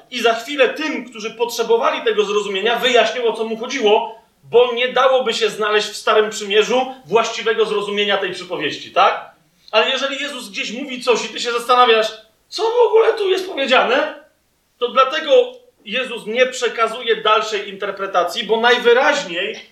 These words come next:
opiera się na wyjaśnieniu, które już zostało w Piśmie wcześniej przekazane. Tak? Jeżeli na przykład w Ewangelii Marka jest powiedziane, że wszyscy będą posoleni ogniem, tak? I niektórzy mówią, ale w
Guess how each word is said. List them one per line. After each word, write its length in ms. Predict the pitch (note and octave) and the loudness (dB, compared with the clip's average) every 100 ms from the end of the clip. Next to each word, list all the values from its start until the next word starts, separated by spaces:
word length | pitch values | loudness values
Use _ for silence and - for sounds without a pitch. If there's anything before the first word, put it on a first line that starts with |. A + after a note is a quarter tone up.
| - | -2
opiera 480 | G#3+ A3 A#3+ A#3+ A3+ | 0 2 0 2 0
się 200 | A3+ G#3+ | 0 -2
na 140 | G#3+ | 0
wyjaśnieniu, 680 | G#3 A3+ A3 G#3+ A#3 A3+ A#3+ | 0 0 0 0 -6 -8 -8
które 180 | - A3 | -4 0
już 80 | G3+ | 0
zostało 540 | - - G3 A3+ G#3+ | 0 -4 -8 -4 -4
w 80 | F#3+ | -6
Piśmie 300 | G#3+ G3 G3 | -12 -14 -12
wcześniej 300 | F3+ F#3+ F#3 | -12 -12 -12
przekazane. 480 | D#3 D3+ C#3 A#2 G2 - _ _ | -10 -8 -6 -8 -12 -18 _ _
Tak? 340 | - G3 - - - _ _ - | 2 2 2 -6 -20 _ _ 0
Jeżeli 560 | G#3 C#4+ C4+ B3+ B3 - | 2 2 2 -2 -6 -2
na 100 | A3+ | -2
przykład 560 | A3+ A3 F#3+ - - _ | 0 0 0 -2 -12 _
w 200 | F#3+ F#3 | -6 0
Ewangelii 380 | G#3 A3+ A3+ A3+ | 2 2 2 2
Marka 240 | G#3+ G3+ G3+ | 2 2 -2
jest 140 | F#3+ | -4
powiedziane, 400 | G#3 G#3 G#3 G3+ | -2 0 2 0
że 160 | G3 G3+ | -2 -2
wszyscy 480 | - D#4+ D#4+ D#4+ | 0 0 0 -4
będą 420 | A#3 B3 B3 A3 - | 0 2 2 0 0
posoleni 640 | A3 A3+ A3+ A3+ G#3 G3+ | -4 0 0 0 -2 -2
ogniem, 640 | G#3 F3 F3+ A#3+ D#4 D#4+ - _ _ _ _ _ _ _ _ _ _ _ _ _ _ _ _ C#3 C#3 D#3 F3+ _ _ _ _ _ _ _ E3 | -2 -2 0 2 0 -4 -10 _ _ _ _ _ _ _ _ _ _ _ _ _ _ _ _ _ _ _ _ _ _ _ _ _ _ _ -4
tak? 300 | E3+ B3+ - | 2 2 0
I 40 | A#3 | -4
niektórzy 340 | B3 B3+ A#3 | -8 -8 -10
mówią, 340 | A3+ A#3 A#3 A#3 | -4 -2 -4 -6
ale 400 | A#3+ B3 A#3+ A#3 | -4 0 4 4
w 180 | A#3 | 2